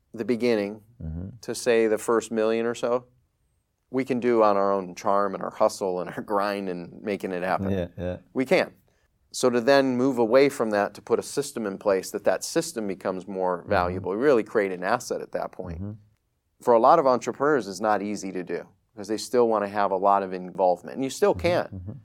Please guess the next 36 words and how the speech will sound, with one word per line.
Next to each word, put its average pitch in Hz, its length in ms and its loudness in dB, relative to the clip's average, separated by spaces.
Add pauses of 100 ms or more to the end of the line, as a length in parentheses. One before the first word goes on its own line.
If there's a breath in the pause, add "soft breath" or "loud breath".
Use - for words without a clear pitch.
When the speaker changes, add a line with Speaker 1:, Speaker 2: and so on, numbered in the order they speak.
(220)
Speaker 1:
right? 101 220 0 (380)
But 110 160 2
I 127 100 4
would 135 160 0
say, 117 320 4 (260)
from 104 140 -4
my 110 160 4
experience, 107 440 -6
letting 120 300 4
go 110 200 4
and 104 60 -4
getting 104 240 -2
out 104 140 2
of 101 80 -4
the 101 60 -4
way 95 200 -4
is 92 140 -8
the, 95 260 -10
the 104 120 -8
number 110 320 2
one 98 280 -2
challenge 92 460 -4
for 90 220 -6
all. 117 240 6
And 117 160 0
it's 131 160 -2
a 147 80 2
challenge 160 360 4
for 147 120 0
me, 202 160 2
by 139 160 6
the 98 60 4
way. 82 200 -2
Like, 101 340 -2 (120)
I'm 139 180 4
Kettle, 135 420 6